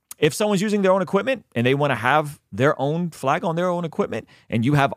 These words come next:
over a hundred employees, I don't, I don't, I, I, I think we're looking for a pound of flesh, and we're looking to have a winch hunt on something where we're actually, we're actually shooting our own and we're wounding our own.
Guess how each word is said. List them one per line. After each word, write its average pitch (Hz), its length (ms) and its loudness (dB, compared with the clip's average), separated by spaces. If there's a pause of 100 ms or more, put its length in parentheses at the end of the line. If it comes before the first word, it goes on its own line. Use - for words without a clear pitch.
over 160 260 4
a 139 60 2
hundred 160 340 0
employees, 180 640 -4 (2000)
I 139 120 4
don't, 185 200 4
I 156 80 4
don't, 175 140 -2
I, 151 60 2
I, 147 240 0
I 147 60 2
think 185 220 -2
we're 165 120 4
looking 180 360 2
for 147 420 0
a 104 60 -4
pound 151 240 -2
of 143 60 -4
flesh, 151 400 -4
and 127 140 -2
we're 113 180 2
looking 147 380 -4 (340)
to 131 100 0
have 135 160 2
a 117 60 4
winch 139 280 0
hunt 185 320 -4
on 120 140 0
something 147 460 -2
where 113 180 2
we're 110 160 0
actually, 190 680 0 (480)
we're - 160 -2
actually 139 460 0
shooting 156 380 -2
our 120 160 4
own 139 380 -2
and 110 120 -2
we're 110 100 2
wounding 139 380 0
our 120 160 0
own. 151 280 -2